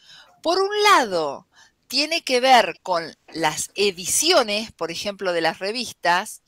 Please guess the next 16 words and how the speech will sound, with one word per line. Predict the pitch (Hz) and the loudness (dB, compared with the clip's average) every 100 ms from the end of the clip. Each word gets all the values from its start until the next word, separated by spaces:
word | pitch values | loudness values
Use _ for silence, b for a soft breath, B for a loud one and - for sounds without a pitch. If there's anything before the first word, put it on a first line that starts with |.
| _ _ _ _ _ _ _ | _ _ _ _ _ _ _
¿m? | 175 180 233 339 _ | _ -20 -20 -20 _
De | 247 156 | _ -14
una | 160 | -8
revista | 156 160 156 160 | -6 -6 -4 -2
académica, | 156 160 226 226 190 180 175 180 254 - | 0 2 2 0 -2 -6 2 2 2 -4
una | - 175 165 | -20 -6 -4
edición, | 160 151 - - 262 196 214 302 _ B B B B B _ | -4 -8 -8 -2 0 0 -2 -10 _ B B B B B _
y | 294 | -6
por | - 320 339 | -2 0 0
otro | 403 - 403 | -2 -4 0
lado | 370 349 359 370 - | 4 4 4 -4 -8
quiere | 302 302 | -8 -6
decir | 302 - 311 - _ | -6 -6 -8 -10 _
cuestiones | 277 262 - - 302 320 302 302 311 - - | -4 -4 -6 -8 0 2 2 0 -4 -10 -6
o | 208 | -6
problema. | 190 196 175 165 147 - - | -4 -6 -4 -4 -4 -8 -18